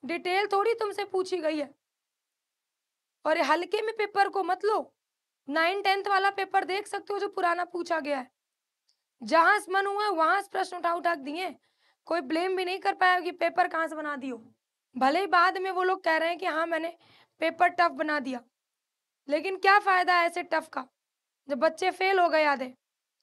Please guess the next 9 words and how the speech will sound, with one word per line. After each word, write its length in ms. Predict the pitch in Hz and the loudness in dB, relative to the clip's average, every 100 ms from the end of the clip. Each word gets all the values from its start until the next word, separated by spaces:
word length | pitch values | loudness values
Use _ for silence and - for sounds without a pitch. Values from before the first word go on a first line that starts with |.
| _ _ _ | _ _ _
इसे 200 | 339 339 | -6 -4
बताओ, 320 | 415 403 370 392 _ _ _ _ | 0 2 0 -2 _ _ _ _
एक 160 | 339 381 | -6 -6
पंप 280 | - 403 440 440 | 2 2 2 -2
मशीन 420 | 453 427 453 427 | -4 -2 -4 -2
दो 180 | 381 415 | -2 -2
किलोवाट 560 | 427 392 403 349 349 277 | -2 -2 0 2 2 0
की 140 | |
है, 80 | 320 | -8